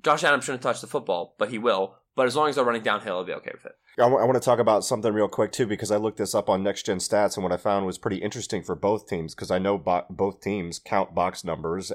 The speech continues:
Speaker 2: and decide whether or not they're gonna run or pass. And that goes he-, so heavily into the run-pass ratio that people don't realize. People think Peterson doesn't wanna establish the run and all this stuff. He does. He does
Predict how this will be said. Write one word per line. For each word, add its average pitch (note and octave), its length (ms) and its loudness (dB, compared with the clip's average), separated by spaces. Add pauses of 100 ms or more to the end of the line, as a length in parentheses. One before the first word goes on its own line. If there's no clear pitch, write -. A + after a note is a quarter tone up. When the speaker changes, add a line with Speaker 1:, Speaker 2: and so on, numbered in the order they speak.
Speaker 2:
and D#2+ 320 -6 (340)
decide E2+ 300 0
whether E2 200 -2
or E2 60 -4
not E2 260 -2
they're E2+ 120 -2
gonna F2+ 180 0
run E2+ 160 0
or F#2 60 -2
pass. A#2 340 -2
And D#2+ 140 -6
that - 360 -2
goes G#2 240 2
he-, - 60 -18 (160)
so - 360 2
heavily F#2 500 0 (420)
into A2+ 260 -2
the G#2+ 100 2
run-pass G#2+ 640 0
ratio G#2 360 -2
that F2 140 -4
people G2+ 220 -6
don't F#2+ 180 0
realize. F2+ 340 0
People G#2 240 -6
think G2 240 -2
Peterson G2+ 360 -4
doesn't F#2 220 -6
wanna F#2+ 120 -2
establish F2 520 -4
the F#2 100 -6
run F2+ 180 0
and D#2+ 80 -4
all D#2+ 100 -2
this D#2+ 160 -6
stuff. - 220 -4
He D#3+ 80 -16
does. G3 460 2 (360)
He C#3 140 -2
does C3 520 6